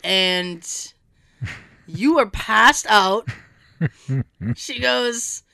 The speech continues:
Speaker 1: "You opened up your eyes for a minute and they kinda rolled back in your head." <laughs> She said, "And then you just went back to sleep."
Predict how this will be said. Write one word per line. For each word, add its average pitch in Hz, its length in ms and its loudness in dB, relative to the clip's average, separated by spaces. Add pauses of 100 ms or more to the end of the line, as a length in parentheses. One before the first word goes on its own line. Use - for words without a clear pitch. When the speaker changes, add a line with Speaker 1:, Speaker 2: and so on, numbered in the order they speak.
(340)
Speaker 1:
"You 262 200 0
opened 311 340 6
up 302 100 8
your 269 160 2
eyes 262 260 8
for 240 140 0
a 226 40 2
minute 233 360 2
and 226 120 -6
they 233 120 4
kinda 240 260 4
rolled 214 320 4
back 214 260 4
in 233 120 -6
your 226 120 2
head." 240 260 4 (400)
<laughs> - 1400 -4
She - 240 -10
said, 359 340 2
"And 269 260 2
then 269 200 6
you 294 120 6
just 254 200 -2
went 226 260 2
back 247 220 6
to 220 100 -6
sleep." 240 420 -4